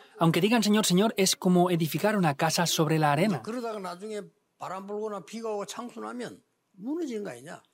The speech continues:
Speaker 1: Y pues si lo hacen así, después vendrán esos
Speaker 2: 오늘
Speaker 1: ríos, esa lluvia y se
Speaker 2: 여러분들이
Speaker 1: derrumbarán.
Speaker 2: 이 어떤 우리 플랫폼을 만들어야 될 것이냐?
Speaker 1: Ahora, ¿cuál es la plataforma que tenemos que edificar?
Speaker 2: 반석은 뭐냐?
Speaker 1: ¿Cuál es esta roca entonces?
Speaker 2: 하나님의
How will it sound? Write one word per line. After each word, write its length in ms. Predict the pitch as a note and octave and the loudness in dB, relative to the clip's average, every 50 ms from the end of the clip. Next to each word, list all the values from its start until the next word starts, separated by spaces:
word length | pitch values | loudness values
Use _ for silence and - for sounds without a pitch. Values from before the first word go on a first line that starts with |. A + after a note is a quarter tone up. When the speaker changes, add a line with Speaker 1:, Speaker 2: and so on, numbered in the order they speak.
| _ _ _ - | _ _ _ -6
Speaker 1:
Y 100 | G3+ F3 | -6 -6
pues 240 | - - E3+ D#3 - | -2 0 2 2 2
si 100 | - D3 | 4 2
lo 80 | D3+ D3+ | 2 2
hacen 160 | D3 F3+ E3 | 4 2 2
así, 220 | D3 - A3 B3 A3+ | 2 2 2 2 2
después 460 | F3+ - - - F3 F#3 G3 - - - - - - - - - - | 2 2 2 2 4 4 4 2 0 -6 -12 -20 -18 -16 -16 -10 -4
vendrán 480 | C#3 C#3+ C#3+ C3+ C#3+ D3 D3 D#3 - - _ _ _ _ _ - | 0 2 2 4 4 2 2 0 -2 -4 _ _ _ _ _ -4
esos 300 | E3 C#3+ - E3+ - - | -2 0 2 2 2 0
Speaker 2:
오늘 180 | G#3+ A3 G#3+ G#3 | 0 -2 0 2
Speaker 1:
ríos, 260 | G3 A#3+ A3+ F3 - | 4 4 6 4 4
esa 100 | D#3+ E3+ | 4 4
lluvia 260 | E3 F#3+ G#3 G3 G3 | 4 4 6 6 6
y 40 | F#3 | 4
se 120 | E3+ - | 4 2
Speaker 2:
여러분들이 20 | E3 | 2
Speaker 1:
derrumbarán. 560 | E3+ E3+ F3+ F3+ F#3 A3+ C4+ D4 E3+ C3+ - _ _ _ | 4 4 4 4 2 2 0 -2 -4 -6 -6 _ _ _
Speaker 2:
이 340 | - C#3+ D3 C#3+ C#3 C#3 G2+ E2+ | -8 -6 -6 -6 -6 -6 -8 -8
어떤 520 | A#2 C3 C3 - _ - A#3+ B3+ C4+ C4+ | -10 -10 -10 -12 _ -8 -6 -6 -6 -6
우리 240 | B3 G3+ G#3 G3+ G#3 | -8 -8 -8 -8 -8
플랫폼을 580 | - - F#3 E3+ F3 E3 E3+ F3+ E3+ D#3+ D#3 D#3 | -8 -8 -8 -8 -8 -8 -8 -8 -6 -6 -8 -8
만들어야 320 | C3+ A#2+ A#2 B2 A2+ G#2+ | -10 -12 -14 -14 -14 -16
될 120 | G2+ F#2+ | -18 -20
것이냐? 320 | _ - - - - _ - - _ - | _ -20 -20 -20 -20 _ -20 -18 _ -2
Speaker 1:
Ahora, 200 | C3 C3 C3+ - | 0 0 2 2
¿cuál 140 | - C#3+ | 2 2
es 100 | C#3+ C3+ | 2 4
la 100 | D#3+ D#3 | 2 2
plataforma 580 | C#3+ D3+ D3 C#3 C#3 - - F#3 G#3+ A#3+ B3+ G#3+ | 2 2 0 2 0 2 2 2 4 4 4 2
que 100 | - C#3+ | 2 0
tenemos 420 | B2 C3 B2+ B2+ B2+ B2+ B2 - - - - | 0 2 2 4 4 4 2 0 -4 -6 -4
que 280 | - C3 B2 A#2+ - _ - - - - | -2 0 0 -2 -4 _ -20 -18 -10 -6
edificar? 460 | C#3+ B2+ B2 - A#2+ - C3 D3 G3 | -4 -4 -4 -4 -4 0 0 0 0
Speaker 2:
반석은 580 | A#3+ A#3+ A#3 G#3 - F#3+ E3+ D#3 D#3+ D#3+ D#3 C#3 | 0 -4 -8 -8 -8 -8 -8 -8 -6 -8 -8 -8
뭐냐? 360 | A2+ G#2+ G#2 A2+ A#2 A2 G2+ - - _ _ _ _ - - | -10 -12 -14 -16 -18 -20 -20 -20 -20 _ _ _ _ -10 -4
Speaker 1:
¿Cuál 140 | - C#3 C#3+ | 0 0 2
es 120 | C#3 - | 2 2
esta 180 | D3 - - C#3+ | 0 0 0 2
roca 200 | E3 G#3+ G#3 E3 | 2 2 2 0
entonces? 500 | C#3 B2 B2 A#2 G#2+ A#2 A2 A2 - - _ _ _ _ _ _ _ _ _ _ _ _ _ _ _ | -2 -2 -4 -6 -6 -8 -12 -12 -14 -20 _ _ _ _ _ _ _ _ _ _ _ _ _ _ _
Speaker 2:
하나님의 800 | - - D3+ C#3+ C#3 C3+ B2 A#2+ B2 A#2+ C3+ D3 D#3+ F3 F3+ F#3 | -16 -12 -10 -8 -8 -8 -8 -8 -8 -8 -8 -8 -8 -8 -10 -12